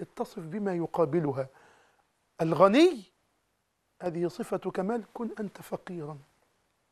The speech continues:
كن أنت فقيراً بين يديه. إياك أن تكون غنياً أو أن تستغني عنه، إياك أن تطمئن بالجاه أو بالأراضي أو برصيد البنوك تطمئن. لما أقيم الليل أو أدعو؟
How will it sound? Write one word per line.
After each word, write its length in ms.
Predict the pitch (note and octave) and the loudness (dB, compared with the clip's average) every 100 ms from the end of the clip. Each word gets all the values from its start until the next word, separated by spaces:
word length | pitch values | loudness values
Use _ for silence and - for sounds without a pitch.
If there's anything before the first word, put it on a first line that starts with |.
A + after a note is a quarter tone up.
| _ _ _ _ _ - | _ _ _ _ _ -18
كن 200 | F3 A#3 | -8 -2
أنت 200 | G#3 G3 | -2 -2
فقيراً 420 | - F#3 A#3 G3+ | -2 -2 -2 -2
بين 280 | F3+ G3 F3+ | -4 -4 -4
يديه. 400 | F3+ F3+ E3 _ _ _ - - _ - | -4 -4 -6 _ _ _ -20 -20 _ 0
إياك 240 | F#3 G#3+ | 4 6
أن 120 | G3+ F3+ | 6 2
تكون 320 | F#3+ G#3+ G3+ | 0 2 4
غنياً 560 | F3 F#3+ B3 F3+ C#3+ C3 _ - - - F3+ | 4 4 4 0 -2 -6 _ -20 -20 -6 2
أو 140 | F3+ | 4
أن 120 | F3 | 4
تستغني 500 | - - - A3+ G#3 | 2 2 2 4 4
عنه، 300 | F3 B3+ F3+ A#2+ _ _ _ _ _ _ _ - | 4 2 0 -6 _ _ _ _ _ _ _ 2
إياك 340 | F3+ A#3+ A#3 | 10 10 10
أن 200 | G#3+ G3+ | 4 4
تطمئن 680 | F#3 F#3 G3+ G3+ A#3+ B3 F3+ - _ - _ | 2 2 6 6 8 6 2 -4 _ -20 _
بالجاه 640 | E3 F#3+ E3 D#3 A#3+ B3+ A#3 | 0 0 4 10 12 12 12
أو 260 | - E3+ | 8 4
بالأراضي 720 | E3 F#3 G3 G3 A#3+ A3+ G#3 | 4 8 10 12 12 10 6
أو 120 | G3+ | 2
برصيد 440 | F#3 G3 G3 C#4 B3 | 4 4 4 4 2
البنوك 460 | A3+ G#3+ A#3+ D4 | 4 4 6 6
تطمئن. 640 | - C4+ C4+ C#4+ E4 C#4 D#3 _ - - - | 6 2 4 4 6 2 0 _ -20 -8 6
لما 320 | F4 E4 D#4+ | 8 10 8
أقيم 320 | B3+ D4 B3+ | 6 4 4
الليل 380 | A3 G#3+ G#3+ G3+ | 6 8 6 8
أو 200 | G#3+ A#3+ | 8 10
أدعو؟ 420 | A#3 A3 G#3 F#3 | 10 8 2 0